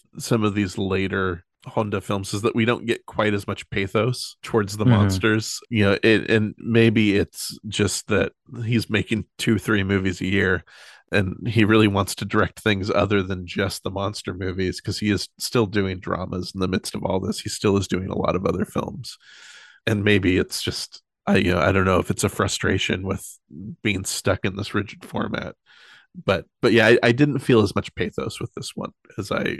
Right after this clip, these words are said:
Speaker 1: often do
Speaker 2: Mm.
Speaker 1: in, in, uh, a lot of his other ones. As sad as it was that
Speaker 2: Yeah.
Speaker 1: Bar-, that, that Frankenstein was swallowed by the octopus and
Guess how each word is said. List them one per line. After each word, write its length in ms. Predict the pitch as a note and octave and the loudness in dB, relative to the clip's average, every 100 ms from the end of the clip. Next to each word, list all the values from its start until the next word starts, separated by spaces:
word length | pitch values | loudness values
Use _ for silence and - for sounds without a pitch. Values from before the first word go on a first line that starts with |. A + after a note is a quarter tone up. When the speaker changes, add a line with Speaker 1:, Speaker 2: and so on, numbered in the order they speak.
| - | -4
Speaker 1:
often 380 | - - - A2 | -4 -4 -8 -6
do 280 | - - - A#2+ | -4 -6 0 4
Speaker 2:
Mm. 280 | G#2+ G2 | 4 4
Speaker 1:
in, 220 | G2+ G2+ - G2 | 0 -6 -8 -6
in, 340 | G2 - D3+ A#2+ - | -6 -6 -10 -12 -6
uh, 280 | G#2+ - - | -4 -4 -4
a 80 | A2 | -4
lot 220 | - - | -4 -4
of 100 | A#2 | -6
his 140 | A2 | -6
other 200 | - - | -4 -6
ones. 440 | - - B2+ - - _ - - - - _ - | -6 -8 -10 -12 -16 _ -20 -20 -20 -20 _ -4
As 160 | G2 | -2
sad 300 | - C3 B2+ | 2 4 6
as 120 | A#2+ | 6
it 80 | A#2+ | 4
was 300 | G#2 G#2 F#2+ | 4 2 2
that 100 | A2 | 0
Speaker 2:
Yeah. 80 | G#2 | 2
Speaker 1:
Bar-, 280 | G2 F#2+ - - | 2 2 0 -4
that, 340 | G2 G2 F2 | 0 0 0
that 180 | G2 F#2 B2+ | -2 -2 -6
Frankenstein 640 | - G2+ - G#2 - G#2 G2+ | -4 -4 -4 -8 -6 -6 -4
was 140 | G2 | -6
swallowed 460 | - G#2+ G#2 G2+ G2 | -6 -2 0 -2 0
by 100 | F#2+ | 0
the 140 | G2 | 0
octopus 640 | F2+ - - - - - G2+ | -2 -4 -10 -6 -6 -6 -8
and 220 | G2+ | -10